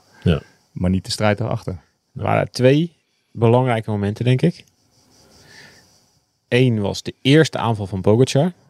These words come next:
Speaker 3: Dat was dus op de voorlaatste klim. Waar Pogacar van achteruit de groep komt met heel veel snelheid op een heel verrassend moment.
Speaker 1: Ja, heel vroeg.
Speaker 3: Heel vroeg. En dat
Speaker 2: Ja.
Speaker 3: iedereen, eh, ja, was, iedereen schrok eigenlijk een beetje. Jumbo had op dat moment nog maar één man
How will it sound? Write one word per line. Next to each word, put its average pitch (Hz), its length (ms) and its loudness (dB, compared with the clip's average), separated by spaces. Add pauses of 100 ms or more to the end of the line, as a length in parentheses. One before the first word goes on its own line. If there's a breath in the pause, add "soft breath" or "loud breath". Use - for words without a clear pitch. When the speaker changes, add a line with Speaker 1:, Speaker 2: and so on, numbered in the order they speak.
(280)
Speaker 3:
Dat 101 120 -6
was 101 180 0
dus 95 160 -4
op 95 140 -8
de 92 100 -8
voorlaatste 107 640 0
klim. 110 300 -4 (960)
Waar 104 160 -2
Pogacar 104 600 2 (540)
van 120 240 -6
achteruit 120 440 -2
de 110 60 -10
groep 107 280 -4
komt 90 300 -8
met 92 120 -10
heel 107 300 4
veel 101 100 -8
snelheid 98 440 -8
op - 140 -14
een 95 60 -8
heel 117 300 2
verrassend 98 360 -8
moment. 87 340 -6 (540)
Speaker 1:
Ja, 73 80 -12
heel 104 240 4
vroeg. 123 300 -4 (340)
Speaker 3:
Heel 127 280 2
vroeg. 98 220 -10
En 107 140 -6
dat 104 120 -2
Speaker 2:
Ja. 92 60 -6
Speaker 3:
iedereen, 110 540 0 (280)
eh, - 180 -2
ja, 98 320 -2 (420)
was, - 300 -6
iedereen 113 220 -4
schrok 147 280 0
eigenlijk - 280 -8
een 92 140 -14
beetje. 131 320 -6
Jumbo 120 280 2
had 107 120 0
op 107 60 -6
dat 110 140 -2
moment 95 200 -8
nog 95 100 -4
maar 95 120 -8
één 104 240 0
man 92 280 -2